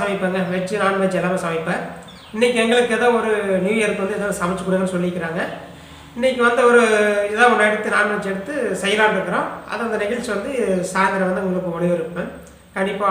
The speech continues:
அனைத்து உள்ளங்களும் பாருங்க. மேற்கொண்டு சமையல்ல வந்து உங்களுக்கு நல்ல விஷயங்களை வந்து நல்ல உடம்புக்கு தேவையான ஆரோக்கியம் இருக்கிறதெல்லாம் பின்னாடி வந்து நான் போடுவேன்.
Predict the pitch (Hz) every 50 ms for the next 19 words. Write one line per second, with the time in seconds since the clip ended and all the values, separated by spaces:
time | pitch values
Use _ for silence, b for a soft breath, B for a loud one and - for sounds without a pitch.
0 | 180 180 190 190 185 185 190 175 175 185 175 190 196 180 - 175 180 190 185 175
1 | 170 175 175 - - - - B B B B B B B B B B - 226 240
2 | 240 233 240 240 277 - - 226 233 262 277 269 269 240 240 240 240 269 269 233
3 | 233 220 214 226 226 226 220 220 214 214 208 208 208 202 196 202 208 220 220 220
4 | - - 214 190 214 214 214 202 196 196 202 254 262 233 202 208 214 214 208 202
5 | 196 180 175 170 170 165 175 196 220 214 214 196 - - 208 202 196 190 190 185
6 | 180 190 190 196 196 185 190 190 190 180 175 185 175 175 185 220 226 - 185 185
7 | 190 190 185 175 175 175 190 185 175 175 175 175 - - 165 175 170 170 165 170
8 | 170 -